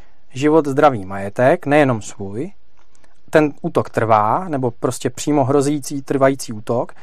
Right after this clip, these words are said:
tak já s-, můžu v podstatě k tomu využít nějaký takovýhle síly. A tady pozor,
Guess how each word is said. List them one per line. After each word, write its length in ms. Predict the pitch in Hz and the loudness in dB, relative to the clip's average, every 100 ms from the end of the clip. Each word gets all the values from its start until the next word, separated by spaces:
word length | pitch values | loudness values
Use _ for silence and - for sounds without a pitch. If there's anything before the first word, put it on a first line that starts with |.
| - - - | -14 -14 0
tak 200 | 139 - | 0 2
já 340 | 139 160 190 175 | 6 8 8 6
s-, 200 | - - | -4 -6
můžu 360 | 151 151 143 175 | -2 0 2 0
v 60 | |
podstatě 440 | - 147 - 151 156 | 0 -2 0 -2 -2
k 60 | |
tomu 320 | - 151 147 | 0 2 2
využít 380 | 139 139 135 143 | 2 0 0 -2
nějaký 300 | 143 123 143 | 2 2 0
takovýhle 420 | 131 127 139 147 | -4 -2 0 2
síly. 400 | 131 107 101 110 - | 0 -2 -8 -8 -4
A 100 | 131 | -2
tady 280 | - 135 151 - | 2 4 4 0
pozor, 480 | - 117 101 98 143 | 0 0 0 -6 -8